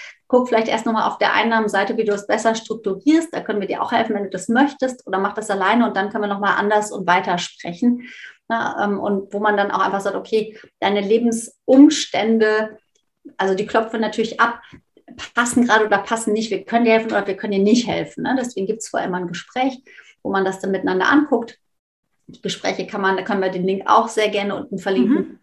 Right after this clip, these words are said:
Speaker 1: Ähm, das sind unverbindliche, kostenfreie Gespräche, wo man das einfach mal für sich abchecken kann, passt das?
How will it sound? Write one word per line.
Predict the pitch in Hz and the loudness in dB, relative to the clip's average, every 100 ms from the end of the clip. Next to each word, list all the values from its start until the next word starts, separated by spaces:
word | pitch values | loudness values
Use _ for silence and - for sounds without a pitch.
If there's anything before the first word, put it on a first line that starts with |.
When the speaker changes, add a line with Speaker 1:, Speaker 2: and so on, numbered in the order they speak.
| _ _ _ | _ _ _
Speaker 1:
Ähm, | 185 185 180 | -2 -2 -4
das | 196 190 | -4 -4
sind | 196 | -4
unverbindliche, | 220 208 202 208 202 196 - | -4 -2 -2 0 -2 -4 -4
kostenfreie | 202 202 196 202 190 | -6 -4 -4 -2 -2
Gespräche, | 190 190 - 233 226 208 | -2 -8 -6 -2 0 -2
wo | 202 | 0
man | 196 | -2
das | 185 | -2
einfach | - 196 202 | -4 -6 -4
mal | 190 | -4
für | 185 196 | -2 -6
sich | 196 | -2
abchecken | 208 240 - 202 202 | -2 -2 -4 -4 -4
kann, | - 185 | -6 -10
passt | - 254 - - | -6 -6 -4 -2
das? | 220 | -4